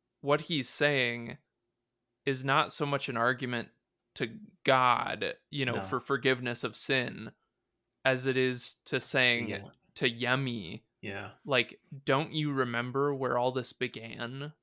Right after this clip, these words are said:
Speaker 1: Like, when we were kids and I saved your life?" You know, like, I've, that's the thing that set me on this trajectory, you know?
Speaker 2: Mm-hmm.
Speaker 1: Um, and it, w-, where I've ended up to the place where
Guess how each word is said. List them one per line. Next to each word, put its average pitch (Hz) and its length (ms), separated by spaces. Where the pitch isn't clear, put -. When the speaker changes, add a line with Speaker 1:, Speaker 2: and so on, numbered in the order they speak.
Speaker 1:
Like, 127 420
when 127 240
we 127 140
were 127 180
kids 127 460
and 123 120
I 120 140
saved 120 480
your 120 100
life?" 120 640
You 151 180
know, 131 140
like, 127 360
I've, 127 500
that's 147 420
the 131 160
thing 131 400
that 117 140
set 117 220
me 123 100
on 117 140
this 117 160
trajectory, 113 880
you 135 180
know? 123 260
Speaker 2:
Mm-hmm. 110 300
Speaker 1:
Um, 117 480
and 123 220
it, 117 240
w-, - 220
where 131 320
I've 120 160
ended 123 260
up - 280
to - 100
the 120 100
place - 560
where 113 360